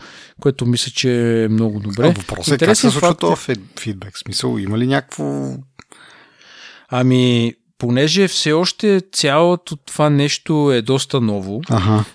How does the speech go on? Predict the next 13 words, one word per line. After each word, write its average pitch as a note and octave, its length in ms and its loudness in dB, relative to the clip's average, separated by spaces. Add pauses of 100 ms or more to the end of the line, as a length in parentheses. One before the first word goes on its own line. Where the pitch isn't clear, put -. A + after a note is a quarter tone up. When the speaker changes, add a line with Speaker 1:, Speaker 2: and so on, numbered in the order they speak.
Speaker 1:
ние C3+ 160 2
като C#3 240 -8
отидохме, D3+ 720 -2
ам, A#2 680 -4
събитието C3 440 -8
се B2+ 140 -6
проведе B2 460 -2
на C3+ 400 2
един C3 300 2
етаж, - 840 -2 (480)
а, B2+ 120 -6 (200)
в, A#2 280 -2 (280)
а, B2 60 0